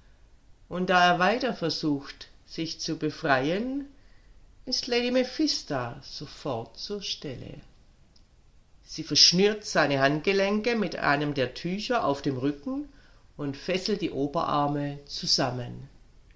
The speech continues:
Der Händler zappelt und sein Blick wandert im Raum umher.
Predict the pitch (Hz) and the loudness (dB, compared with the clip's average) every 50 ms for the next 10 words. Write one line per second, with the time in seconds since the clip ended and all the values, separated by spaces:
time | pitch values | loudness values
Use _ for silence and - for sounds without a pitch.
0 | - - - - - - - _ - _ _ _ - - - 160 156 151 156 160 | -20 -20 -20 -20 -20 -20 -20 _ -20 _ _ _ -20 -6 0 2 4 6 6 4
1 | 156 - 156 147 147 - - - 160 143 - - 220 247 262 - - - - 151 | 4 6 6 4 4 4 2 4 4 4 6 4 2 2 2 0 -6 -6 -6 -6
2 | 139 131 - 143 131 131 127 127 - 156 180 202 196 - 147 131 135 131 131 131 | -4 -4 -2 0 0 0 -2 -2 -2 -2 -2 -2 -4 -6 -4 -2 0 0 0 0
3 | 131 139 139 - - 165 165 165 151 139 123 120 120 120 131 - - 156 175 180 | -2 -2 -4 -4 -6 -4 -4 -2 0 0 2 2 0 0 -2 -4 -4 -2 -2 -2
4 | 165 160 143 123 117 117 120 131 - - | -2 0 -2 -2 -2 -2 -4 -6 -8 -10